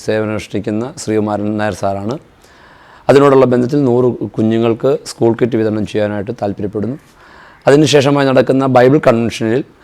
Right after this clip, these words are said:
പാസ്റ്റർ ഒ ഇ വർഗീസ് കാഞ്ചീപുരം, പാസ്റ്റർ എം എ വർഗീസ് ബാംഗ്ലൂർ, പാസ്റ്റർ ഷാജി എം പോൾ തിരുവല്ല, പാസ്റ്റർ എബി എബ്രഹാം എന്നിവർ ദൈവവചനത്തിൽ നിന്നും, ആ, നമ്മളോട് സംസാരിക്കുന്നുണ്ട്. ഈ പ്രോഗ്രാമിലേക്ക് എല്ലാ നല്ലവരായ സഹോദരങ്ങളെ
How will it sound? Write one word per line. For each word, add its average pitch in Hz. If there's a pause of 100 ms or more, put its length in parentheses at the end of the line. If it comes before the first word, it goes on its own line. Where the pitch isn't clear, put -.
(340)
പാസ്റ്റർ 117
ഒ 113
ഇ 127
വർഗീസ് 113
കാഞ്ചീപുരം, 110 (140)
പാസ്റ്റർ 110
എം 110
എ 120
വർഗീസ് 107
ബാംഗ്ലൂർ, 107 (480)
പാസ്റ്റർ 117
ഷാജി 117
എം 110
പോൾ 113 (120)
തിരുവല്ല, 113 (400)
പാസ്റ്റർ 123
എബി 127
എബ്രഹാം 113 (180)
എന്നിവർ 110
ദൈവവചനത്തിൽ 110
നിന്നും, 110 (160)
ആ, 107
നമ്മളോട് 107
സംസാരിക്കുന്നുണ്ട്. 107 (300)
ഈ 143
പ്രോഗ്രാമിലേക്ക് 127 (140)
എല്ലാ 135
നല്ലവരായ 123 (200)
സഹോദരങ്ങളെ 120